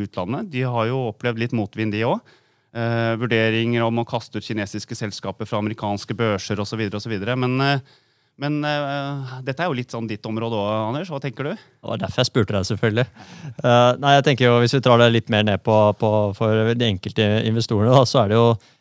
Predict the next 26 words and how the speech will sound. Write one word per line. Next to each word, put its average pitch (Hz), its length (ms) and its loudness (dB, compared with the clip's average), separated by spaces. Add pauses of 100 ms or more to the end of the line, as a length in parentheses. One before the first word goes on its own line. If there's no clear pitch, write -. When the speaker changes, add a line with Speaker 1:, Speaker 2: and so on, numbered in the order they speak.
(100)
Speaker 2:
Det 123 80 2
handler 117 160 6
jo 127 80 6
om 131 80 -2
tilbud 101 240 0
og 110 80 2
etterspørsel. 107 640 -4
Ehm, 107 800 0
og, 113 560 4
og 113 160 2
her 117 160 4
er 110 80 -2
det 123 80 2
jo 131 80 2
veldig 120 240 2
vanskelig, 123 480 0
fordi 120 240 -2
det 117 80 6
er 107 160 4
jo 120 80 4
en, 117 240 2
eh, 113 520 2 (280)
en 120 160 2
joker 107 320 0
med 113 160 4
her. 151 240 2